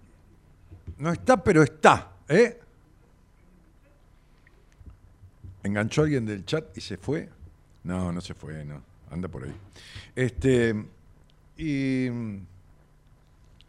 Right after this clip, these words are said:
entonces elegí esta canción porque esta, esta cuestión de quiénes somos, dame un poquito más de retorno. Esta, esta cuestión de quiénes somos realmente, ahí está, sí,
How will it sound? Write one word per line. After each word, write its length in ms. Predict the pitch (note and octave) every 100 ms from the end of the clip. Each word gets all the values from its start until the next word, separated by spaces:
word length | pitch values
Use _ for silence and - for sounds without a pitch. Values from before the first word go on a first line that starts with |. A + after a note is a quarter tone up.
| - _ - - - - - - - - D#3
entonces 320 | E3+ A3+ -
elegí 240 | F#3 E3
esta 180 | A3 G3+
canción 540 | E3+ D#3 - A#2+ A2
porque 400 | A2 B2+ D#3+ D3+ -
esta, 260 | - - -
esta 280 | D#3+ -
cuestión 380 | - D#3+ - F#3+
de 280 | D#3+ C3+ G2+
quiénes 300 | - F3 F3
somos, 400 | - - F3 D3+ -
dame 200 | C#3+ F#3
un 60 | F3
poquito 260 | B2+ B2
más 140 | A#2+ G#2
de 60 |
retorno. 480 | G2+ F#2+ E2 E2 D#2+ - - -
Esta, 260 | D3+ - -
esta 220 | - -
cuestión 320 | D#3+ - E3+
de 140 | D#3+ B2
quiénes 340 | - D#3 D3
somos 320 | - D3+ C3+
realmente, 720 | A2 G#2+ G#2+ G2 D#2 D2 G2+ -
ahí 120 | - G2+
está, 260 | - - - _ -
sí, 200 | -